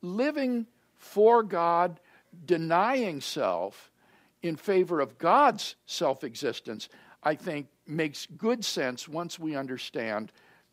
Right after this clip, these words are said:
um, God's self-existent nature.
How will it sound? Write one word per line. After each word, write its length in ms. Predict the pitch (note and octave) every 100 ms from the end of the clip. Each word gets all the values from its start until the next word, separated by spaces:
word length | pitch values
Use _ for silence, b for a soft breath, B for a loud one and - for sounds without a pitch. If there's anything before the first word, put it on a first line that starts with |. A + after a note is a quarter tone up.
| -
um, 440 | A2+ G#2+ G2 G2 - _ _
God's 480 | C#3+ B2+ F#2+ - - _
self-existent 1000 | - - C3 - A2+ B2 G#2 - F#2+ F#2 _ _
nature. 480 | G2 F2+ - - -